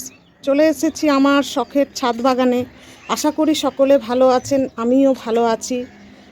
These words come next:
কাঁঠাল একটি আন্তর্জাতিক ফল,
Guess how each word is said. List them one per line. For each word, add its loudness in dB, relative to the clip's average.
কাঁঠাল 2
একটি -4
আন্তর্জাতিক 0
ফল, -6